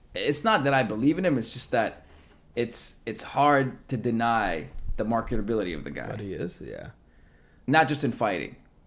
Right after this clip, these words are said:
Speaker 2: In general.
Speaker 1: Stick
Speaker 2: As
Speaker 1: him,
Speaker 2: a personality,
Speaker 1: stick him in a
Speaker 2: man.
Speaker 1: movie.
Speaker 2: He has a personality.
Speaker 1: Stick him in, in a commercial. Stick him in a car. Anything. It's money, man. Cake.
Speaker 2: Do you know what's funny, though?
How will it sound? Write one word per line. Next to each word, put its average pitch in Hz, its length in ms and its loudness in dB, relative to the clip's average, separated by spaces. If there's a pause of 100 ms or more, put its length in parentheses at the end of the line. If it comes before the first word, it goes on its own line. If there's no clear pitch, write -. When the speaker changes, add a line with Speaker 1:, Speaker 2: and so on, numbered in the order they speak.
(220)
Speaker 2:
In 170 160 2
general. 110 240 -6
Speaker 1:
Stick 160 240 0
Speaker 2:
As 175 120 8
Speaker 1:
him, 185 60 6
Speaker 2:
a - 40 0
personality, 180 420 6
Speaker 1:
stick 180 80 8
him 180 80 6
in 165 60 6
a 156 40 6
Speaker 2:
man. 143 80 6
Speaker 1:
movie. 127 380 6
Speaker 2:
He - 60 -10
has 151 120 0
a 151 60 -2
personality. 123 760 -6 (160)
Speaker 1:
Stick 151 340 -2
him 147 200 4
in, 135 160 2
in 135 140 -2
a 123 60 2
commercial. 127 680 0 (400)
Stick - 240 -6
him 139 140 2
in 131 60 2
a 123 40 -2
car. 95 640 0 (400)
Anything. 160 460 -2 (200)
It's - 420 -10
money, 127 320 2
man. 71 360 -8 (380)
Cake. - 400 -4 (1700)
Speaker 2:
Do - 60 -4
you 226 100 0
know 427 100 2
what's - 160 -2
funny, 139 260 -2
though? 311 260 -2